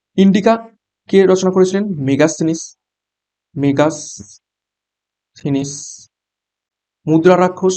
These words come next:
রচনা করেছিলেন বিশাখ দত্ত।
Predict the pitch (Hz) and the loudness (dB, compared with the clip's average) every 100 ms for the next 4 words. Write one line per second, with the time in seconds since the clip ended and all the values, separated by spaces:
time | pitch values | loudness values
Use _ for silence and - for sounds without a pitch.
0 | - 165 160 160 160 160 165 170 - _ | -4 -4 -2 0 2 2 0 -4 -14 _
1 | _ _ _ _ _ _ _ _ _ _ | _ _ _ _ _ _ _ _ _ _
2 | _ _ _ _ _ _ _ _ _ _ | _ _ _ _ _ _ _ _ _ _
3 | _ _ _ 131 127 170 - 185 180 123 | _ _ _ -8 -4 -4 -2 -2 0 0
4 | 127 | -2